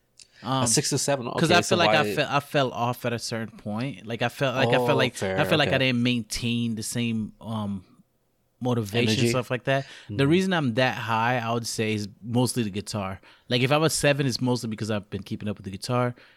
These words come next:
Speaker 1: And
Speaker 2: Mm.
Speaker 1: if I'm, like, at the six, it's mostly probably my diet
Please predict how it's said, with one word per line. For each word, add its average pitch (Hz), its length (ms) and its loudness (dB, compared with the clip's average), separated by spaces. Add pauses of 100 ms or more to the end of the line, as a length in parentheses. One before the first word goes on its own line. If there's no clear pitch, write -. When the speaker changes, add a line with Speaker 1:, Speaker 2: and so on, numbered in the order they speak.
(240)
Speaker 1:
And - 480 -4
Speaker 2:
Mm. 92 80 -12
Speaker 1:
if 110 240 -8
I'm, 120 500 2
like, 113 280 -6
at 110 180 -6
the 104 60 -4
six, 180 500 0
it's 123 180 -4
mostly 117 420 0
probably 107 460 -2
my 101 160 -4
diet 101 480 -6